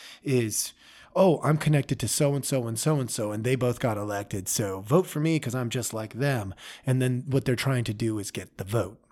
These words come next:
Um, the, the last one is coercion. It's the fear of punishment from others.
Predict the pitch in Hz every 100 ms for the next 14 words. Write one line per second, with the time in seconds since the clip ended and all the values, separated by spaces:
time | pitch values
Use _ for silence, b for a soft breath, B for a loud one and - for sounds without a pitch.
0 | _ _ _ _ _ _ 113 110 98 -
1 | B B B B B B B B 123 139
2 | 131 131 151 151 - 143 147 131 143 -
3 | 151 147 139 - - 139 135 123 92 85
4 | - - _ b b - - - 113 -
5 | - 147 156 156 156 113 - - 135 127
6 | - 110 110 - 101 104 95 - -